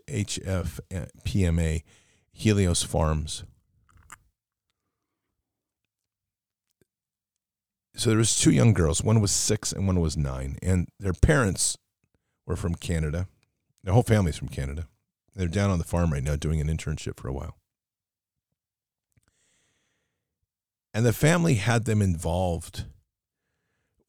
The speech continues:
That and there was another family. There's two families there with young children. These two girls were something like six and nine, roughly. And there was another family with a young boy that was about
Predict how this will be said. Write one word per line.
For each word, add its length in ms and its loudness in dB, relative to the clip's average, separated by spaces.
That 220 4
and 80 2
there 80 6
was 120 2
another 240 4
family. 200 -2
There's 140 -2
two 220 4
families 460 2
there 120 2
with 220 0
young 220 2
children. 500 -4
These 160 0
two 140 2
girls 300 2
were 80 0
something 640 -2
like 220 -2
six 340 -2
and 140 0
nine, 280 -4
roughly. 380 -2
And 140 0
there 100 4
was 160 2
another 340 2
family 380 0
with 160 -2
a 40 0
young 220 2
boy 220 0
that 100 -4
was 140 -2
about 360 -4